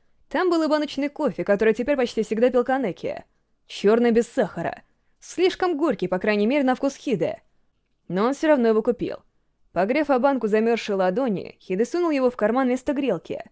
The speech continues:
Он неторопливо побрел в сторону оживленных улиц. И когда проходил мимо станции, вдруг услышал чье-то задорное пение.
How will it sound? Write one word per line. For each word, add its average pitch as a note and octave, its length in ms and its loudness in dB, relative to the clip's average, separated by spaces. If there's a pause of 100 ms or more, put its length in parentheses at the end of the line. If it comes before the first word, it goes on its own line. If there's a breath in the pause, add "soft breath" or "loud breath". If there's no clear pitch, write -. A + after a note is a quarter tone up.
(380)
Он F#3 160 -2
неторопливо B3+ 500 2
побрел B3 240 2
в A#3+ 60 -12
сторону C#4 320 -2
оживленных B3 520 -2
улиц. - 380 -8 (360)
И F3+ 120 -2
когда C4+ 260 2
проходил C4 440 0
мимо A#3+ 180 -2
станции, C#4+ 460 -6
вдруг G3+ 240 0
услышал C#4 380 -4
чье-то C#4+ 340 -4
задорное B3+ 440 2
пение. E3+ 560 -6